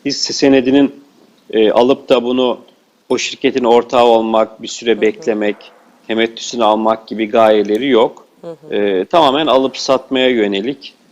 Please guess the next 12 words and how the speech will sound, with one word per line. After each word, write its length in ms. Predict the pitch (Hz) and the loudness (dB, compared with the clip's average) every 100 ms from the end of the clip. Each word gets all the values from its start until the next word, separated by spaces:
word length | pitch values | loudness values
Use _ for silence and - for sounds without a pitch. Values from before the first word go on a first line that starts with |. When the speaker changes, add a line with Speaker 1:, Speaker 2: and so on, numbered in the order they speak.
| _ - | _ -4
Speaker 1:
bir, 240 | 123 117 | 0 0
e, 540 | 110 107 107 101 98 98 - | 0 0 0 0 -2 -4 -4
trading 400 | - 135 104 87 | 2 2 0 -6
stratejisi. 720 | - 98 - 90 - - 180 - _ _ _ _ | -8 -10 -8 -8 -8 -6 -6 -8 _ _ _ _
Bu 80 | 143 | -6
tür 140 | 143 156 | -2 -2
stratejilerde 920 | - 156 143 147 131 147 143 151 131 | 0 0 0 -2 0 2 2 2 -2
de, 120 | 131 | -4
bu 60 | |
tür 160 | 127 135 | -4 -2
yatırımlarda 800 | 139 147 143 135 139 135 135 117 | 0 0 -2 0 2 2 0 0
da, 240 | 123 185 | 0 -2